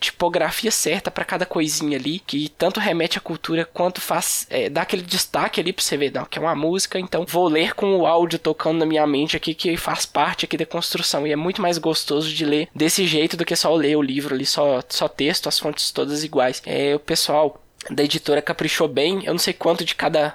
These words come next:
pessoa envolvida tem, mas se, se o Ian deu o toque de fazer isso aí, parabéns pro Ian <laughs> também, porque ficou muito bom. E novamente da música, enquanto adaptação, eu quero muito ver, porque a gente precisa ver uma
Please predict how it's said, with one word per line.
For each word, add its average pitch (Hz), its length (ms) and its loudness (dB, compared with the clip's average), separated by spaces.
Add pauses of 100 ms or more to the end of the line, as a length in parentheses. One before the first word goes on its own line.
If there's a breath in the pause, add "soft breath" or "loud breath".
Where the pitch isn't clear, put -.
pessoa 151 280 2
envolvida 160 460 2
tem, 170 260 2
mas 160 200 4
se, 139 200 0
se - 160 2
o 175 40 4
Ian 165 220 6
deu 165 140 6
o 170 40 4
toque 160 320 0
de - 60 -2
fazer 151 260 2
isso 147 160 2
aí, 151 140 2
parabéns 147 480 0
pro - 160 -4
Ian 151 200 4
<laughs> - 0 -
também, 190 580 -2 (100)
porque - 280 -4
ficou - 320 -4
muito 160 260 -2
bom. 147 320 2
E 185 80 2
novamente 208 460 2
da 170 160 2
música, 180 640 2
enquanto 156 340 -2
adaptação, 156 580 0
eu 180 60 0
quero 190 240 2
muito 262 260 0
ver, 311 200 2
porque - 220 -6
a 180 40 0
gente 180 180 0
precisa 269 400 0
ver 170 180 2
uma 156 380 4